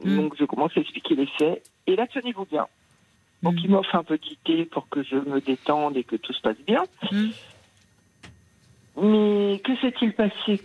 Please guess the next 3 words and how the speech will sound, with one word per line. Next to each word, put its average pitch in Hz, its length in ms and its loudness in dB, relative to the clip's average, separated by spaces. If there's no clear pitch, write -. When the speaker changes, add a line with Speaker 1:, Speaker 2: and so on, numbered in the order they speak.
Speaker 2:
dans 208 180 2
votre 220 240 0
comportement ? 226 960 0